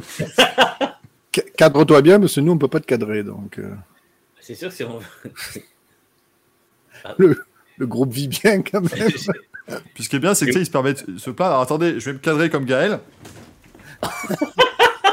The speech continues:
Speaker 1: Alors, c'est parti pour le Racing Café. Euh, voilà, quatre-vingt-douze pour cent d'écran non utilisé, bien évidemment.
Speaker 2: Mais j'aime bien dans le coin. Là, je suis pas bien.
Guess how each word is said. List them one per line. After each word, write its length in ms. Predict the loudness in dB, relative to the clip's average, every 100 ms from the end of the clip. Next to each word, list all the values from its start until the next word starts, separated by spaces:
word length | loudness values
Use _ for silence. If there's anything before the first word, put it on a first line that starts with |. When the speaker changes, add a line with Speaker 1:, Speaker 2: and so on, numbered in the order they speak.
| -2 -8 -8 -8 -10 -10 -20 -20 _ -20 -20 -20 -20 _ -20 -10
Speaker 1:
Alors, 140 | -6
c'est 80 | -2
parti 280 | -2 0 0
pour 120 | 2
le 60 | 2
Racing 320 | 0 -2 -4
Café. 500 | -2 -2 0 0 0 -2
Euh, 460 | -2 0 2 0 0
voilà, 240 | 0 -2
quatre-vingt-douze 560 | -2 -4 -2 -2 -2 -4
pour 160 | -6 -4
cent 120 | -4
d'écran 280 | -4 -4 -2
non 120 | -2
utilisé, 400 | -4 -4 -4 -2 -2
bien 140 | -4
évidemment. 420 | -6 -8 -8 -8 -12 -16 -20 -20 -12 0
Speaker 2:
Mais 100 | 2
j'aime 220 | 4 4
bien 240 | 6 6
dans 140 | 6 4
le 100 | 2
coin. 380 | 0 2 2 0 -8 _ -16
Là, 260 | -10 -10 -10
je 60 | -16
suis 100 | -8
pas 120 | -8
bien. 260 | -6 -6